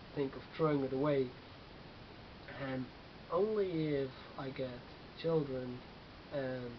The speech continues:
one of them really wants the item, then I would consider giving it away, but otherwise that will remain in my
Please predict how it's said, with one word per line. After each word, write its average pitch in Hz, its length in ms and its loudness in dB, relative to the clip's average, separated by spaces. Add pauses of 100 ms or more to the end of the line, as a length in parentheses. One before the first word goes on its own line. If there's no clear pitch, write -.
(320)
one 143 200 4
of 139 180 2
them 127 260 2
really 156 300 2
wants 151 380 2
the 151 160 2
item, 151 400 4
then 135 200 2 (240)
I 156 100 -4 (260)
would 170 100 -8 (220)
consider 190 600 -2
giving 165 260 -2
it 147 100 2
away, 139 360 4 (640)
but 143 120 2
otherwise 143 640 4
that 123 400 -8
will 120 140 -4 (100)
remain 131 640 -2
in 131 60 -2
my 127 160 0